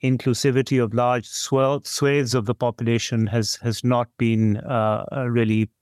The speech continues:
something that the state has, has achieved. And, you know, from, from what you've said right now, and I just wonder, is there any, any cause for optimism? I know you came back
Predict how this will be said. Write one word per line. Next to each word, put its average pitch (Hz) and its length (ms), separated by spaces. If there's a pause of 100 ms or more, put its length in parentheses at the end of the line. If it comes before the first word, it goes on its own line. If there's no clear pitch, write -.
(160)
something 120 360
that 107 120
the 113 120
state 117 340
has, 110 240 (140)
has 110 240
achieved. 123 580 (840)
And, 151 480 (120)
you 180 200
know, 143 160
from, 151 380 (680)
from 151 160
what 156 160
you've 143 200
said 214 260
right 123 280
now, 113 200
and 117 180
I 131 80
just 139 260
wonder, 135 280
is 120 260
there 123 160
any, 156 500 (160)
any 160 600 (400)
cause 143 460
for - 320
optimism? 151 1080
I 123 140
know 135 140
you 135 180
came 127 320
back 131 240